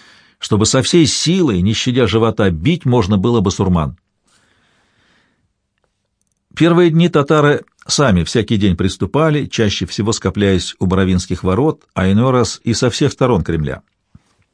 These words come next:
Но осажденные всякий раз метко били по врагу, отворяли ворота, врывались в толпы ордынцев, рубили их саблями и обращали в бегство. Татары же, по обычаю ордынскому, мчались к засадам своим,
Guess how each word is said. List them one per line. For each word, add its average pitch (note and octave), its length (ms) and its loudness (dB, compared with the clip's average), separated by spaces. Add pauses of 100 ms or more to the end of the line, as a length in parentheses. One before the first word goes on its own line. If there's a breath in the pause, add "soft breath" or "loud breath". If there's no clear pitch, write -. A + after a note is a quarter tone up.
(300)
Но B2+ 300 2
осажденные B2 640 2
всякий B2 320 -2
раз A#2+ 220 2
метко A#2 340 0
били B2+ 380 0
по E3 120 0
врагу, D3+ 460 0 (800 soft breath)
отворяли C3 540 2
ворота, C3+ 440 2
врывались C3+ 580 0
в - 100 -18
толпы C#3 340 2
ордынцев, B2 560 0
рубили C#3 360 0
их C#3+ 120 -2
саблями D3+ 540 -2
и C#3+ 180 -6
обращали A2+ 480 0
в G2+ 60 -2
бегство. F#2+ 440 -4 (720)
Татары E3+ 400 -2
же, D#3+ 160 -2
по B2 220 -2
обычаю C#3+ 420 0
ордынскому, A2+ 560 0
мчались C3 440 0
к - 120 -8
засадам B2 460 0
своим, D2+ 380 -6